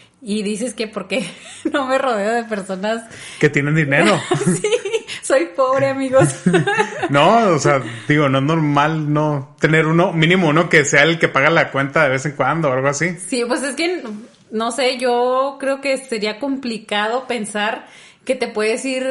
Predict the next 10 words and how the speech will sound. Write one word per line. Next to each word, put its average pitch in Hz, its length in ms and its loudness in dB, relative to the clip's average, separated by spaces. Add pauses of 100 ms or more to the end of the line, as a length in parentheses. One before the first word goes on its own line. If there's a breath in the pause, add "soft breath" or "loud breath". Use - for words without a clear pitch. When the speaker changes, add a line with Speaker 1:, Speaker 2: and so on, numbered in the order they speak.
(160)
Speaker 1:
eh, 220 1040 -4
por 214 160 -4
el 208 140 -4
dinero, 202 340 -2
¿no? 220 220 -4
O 262 40 -8
sea, 190 560 -6
es 202 240 -6
tu 247 120 -4
vida, 254 760 -2